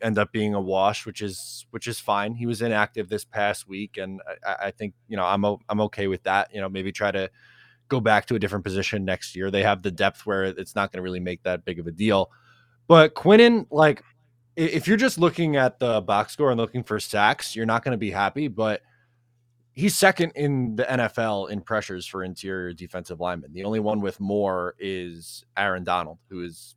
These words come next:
pretty damn good. And the sacks eventually will come, but his pressures also lead to turnovers too. Like, this defense is creating turnovers now, which is something that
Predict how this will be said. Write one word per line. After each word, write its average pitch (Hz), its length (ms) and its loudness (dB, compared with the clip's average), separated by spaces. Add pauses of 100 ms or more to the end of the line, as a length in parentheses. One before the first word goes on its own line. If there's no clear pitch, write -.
pretty 90 180 -10
damn 85 220 -14
good. 80 200 -14
And 104 180 -2 (300)
the 151 80 4
sacks 180 400 6
eventually 143 460 4
will 120 180 2
come, 143 420 0
but 120 140 4
his 151 140 0
pressures 202 460 4
also 165 380 4
lead 143 260 2
to 107 100 -4
turnovers 95 580 -6
too. 107 260 -6
Like, 92 240 -8
this 127 200 -4
defense 143 400 -6
is 120 100 -10
creating 113 520 -6
turnovers 104 580 -6
now, 95 220 -6
which 92 160 -10
is 101 120 -10
something 104 380 -4
that 98 260 -2